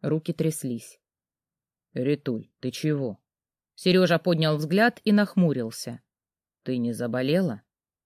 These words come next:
Он встал и потрогал лоб, как ребенку. «Ничего», прошептала Рита и пристроилась рядом.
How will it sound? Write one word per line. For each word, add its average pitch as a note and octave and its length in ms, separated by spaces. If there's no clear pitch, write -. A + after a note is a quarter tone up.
Он G#3+ 220
встал F3 500
и E3 100
потрогал F3 540
лоб, A3+ 340
как - 200
ребенку. G3 680
«Ничего», G#3 840
прошептала D#3 600
Рита C#3 360
и E3+ 60
пристроилась A#3 680
рядом. B2+ 520